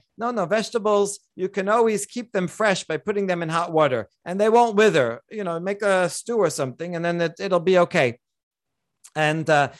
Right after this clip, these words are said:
so therefore, there's a way out or that way also. So each one of these, um, does have a way out that applies on Yom Tov, right? You can only make, you can only make the hot water and put the vegetables in on Yom Tov,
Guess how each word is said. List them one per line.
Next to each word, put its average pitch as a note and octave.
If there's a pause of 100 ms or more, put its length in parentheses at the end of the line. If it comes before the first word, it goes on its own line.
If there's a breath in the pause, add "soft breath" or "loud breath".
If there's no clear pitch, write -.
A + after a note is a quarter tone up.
so F3
therefore, G3
there's F3
a F3
way E3
out D3+
or E3+
that E3
way D3+
also. C#3+ (160)
So A3+
each B3+
one A3
of F#3
these, F3 (260)
um, D#3
does G#3
have F#3
a E3
way D#3+
out F#3
that E3
applies F#3+
on E3
Yom E3
Tov, E3+ (200)
right? D#3+
You D#3
can E3+
only E3
make, D#3 (300)
you D#3+
can F#3
only E3
make D#3+
the D3
hot C#3+
water E3
and C3
put D3+
the D3+
vegetables D3+
in C#3+
on C3
Yom C3+
Tov, E3+